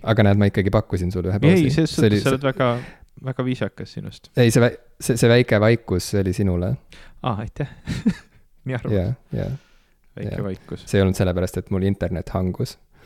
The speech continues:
Speaker 1: <laughs> Aga ma tahtsin rääkida sulle ühest dokumentaalsarjast, mida on võimalik vaadata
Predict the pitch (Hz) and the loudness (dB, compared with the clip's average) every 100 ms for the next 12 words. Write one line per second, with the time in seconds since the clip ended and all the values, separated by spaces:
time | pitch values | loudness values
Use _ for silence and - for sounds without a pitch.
0 | - - - - - - - 123 - - | -20 -18 -2 -2 2 0 4 0 0 -12
1 | - - - 101 - 98 95 95 95 98 | -16 -6 2 2 2 0 2 2 2 2
2 | 110 - - - _ _ _ - - 117 | -2 -10 -20 -20 _ _ _ -20 -4 -2
3 | 110 117 - 143 113 117 104 - 87 87 | 2 2 2 0 2 2 2 -2 -4 -4
4 | 98 90 87 101 - _ _ _ _ _ | -4 -4 -4 -6 -10 _ _ _ _ _
5 | _ _ _ _ _ _ _ _ - 110 | _ _ _ _ _ _ _ _ -2 2
6 | 110 98 - - - - - _ _ - | 4 2 0 -10 -14 -20 -20 _ _ -20
7 | _ _ 101 - 98 95 - 110 123 135 | _ _ -4 -2 -4 -2 0 2 2 2
8 | 151 - _ _ - - 98 92 - - | -2 -8 _ _ -6 0 0 0 -4 -12
9 | - - _ _ _ - _ _ _ _ | -18 -20 _ _ _ -20 _ _ _ _
10 | 101 98 95 98 120 113 95 - 110 110 | 0 2 2 2 2 2 0 0 0 0
11 | - - 92 90 90 | -2 -2 0 2 -2